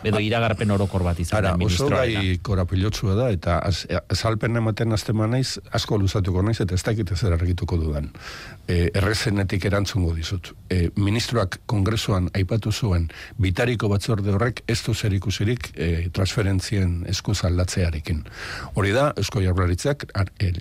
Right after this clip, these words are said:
Speaker 2: e, Iñigo Urkullu lehendakariak eskatu zion Sánchez presidenteari bitariko batzorde orokor bat antolatzea, eta hor egitea, e, autogobernua uzaltzeko falta zaigun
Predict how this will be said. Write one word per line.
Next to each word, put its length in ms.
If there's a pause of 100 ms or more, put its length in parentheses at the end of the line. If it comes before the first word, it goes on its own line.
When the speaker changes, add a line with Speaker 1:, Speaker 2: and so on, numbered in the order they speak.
Speaker 2:
e, 100
Iñigo 360
Urkullu 440
lehendakariak 540
eskatu 300
zion 340
Sánchez 440
presidenteari 760 (420)
bitariko 480
batzorde 440
orokor 380
bat 280
antolatzea, 680
eta 260
hor 260
egitea, 520 (440)
e, 260 (160)
autogobernua 800
uzaltzeko 720
falta 320
zaigun 400